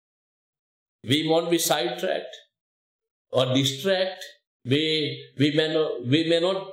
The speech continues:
lose the, the path we have taken, but we will consistently be able to run towards the glorious destiny we have undertaken.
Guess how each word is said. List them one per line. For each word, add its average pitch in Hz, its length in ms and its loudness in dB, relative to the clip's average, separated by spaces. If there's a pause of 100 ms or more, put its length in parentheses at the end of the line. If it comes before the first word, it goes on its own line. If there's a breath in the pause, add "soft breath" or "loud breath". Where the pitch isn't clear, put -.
(120)
lose 190 960 0 (680)
the, 127 800 0
the 127 440 0
path 175 320 0
we 175 160 2
have 170 260 0
taken, 175 680 -4 (280)
but 123 240 2
we 180 280 0
will 165 220 0 (120)
consistently 135 1200 0
be 165 580 0
able 113 500 0 (1080)
to 117 460 2 (160)
run 147 420 0
towards 131 580 0
the 104 180 0
glorious 151 840 0
destiny 135 800 -2 (320)
we 120 240 0
have 117 280 2 (340)
undertaken. 117 1000 -2